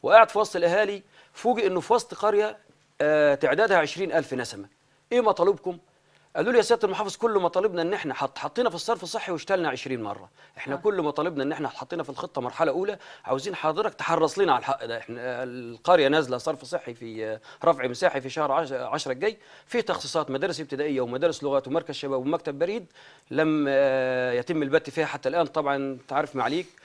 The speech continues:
Speaker 2: مم.
Speaker 1: إن أغلب التخصيصات حاليًا في، في مجلس الوزراء.
Speaker 2: تمام.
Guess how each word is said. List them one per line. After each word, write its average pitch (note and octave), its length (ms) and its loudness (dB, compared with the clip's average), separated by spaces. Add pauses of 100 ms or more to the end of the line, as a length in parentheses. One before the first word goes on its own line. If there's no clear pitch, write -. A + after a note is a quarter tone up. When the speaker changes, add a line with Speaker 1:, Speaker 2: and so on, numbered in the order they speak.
Speaker 2:
مم. A#3 60 -10 (180)
Speaker 1:
إن B2+ 120 -2
أغلب D#3+ 260 4
التخصيصات - 360 2
حاليًا D3+ 400 0
في، C3+ 460 -2
في D3 120 -6
مجلس D3+ 240 0
الوزراء. A2+ 360 -4 (240)
Speaker 2:
تمام. D#3 320 -4